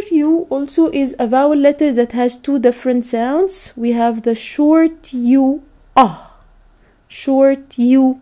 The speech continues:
ah, like in the word ah, ah, up. And we have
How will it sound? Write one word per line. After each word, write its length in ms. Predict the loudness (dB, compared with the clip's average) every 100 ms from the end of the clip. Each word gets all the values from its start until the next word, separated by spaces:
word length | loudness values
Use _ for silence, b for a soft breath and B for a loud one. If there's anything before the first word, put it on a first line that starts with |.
| _ _ _ _
ah, 300 | 2 2 -8 _ _ _ _ b b b b
like 500 | -4 0 2 0 -4 _
in 160 | -2
the 140 | 0 0
word 340 | 2 2 0 _ _ _
ah, 240 | 0 0 -10 _ -2
ah, 260 | -2 -2 _ _
up. 480 | 2 2 -2 _ _ _ _ _ _ _ _ _ _ _ _ _ _
And 380 | -4 -2 0 0
we 160 | -2 0
have 420 | 0 0 -2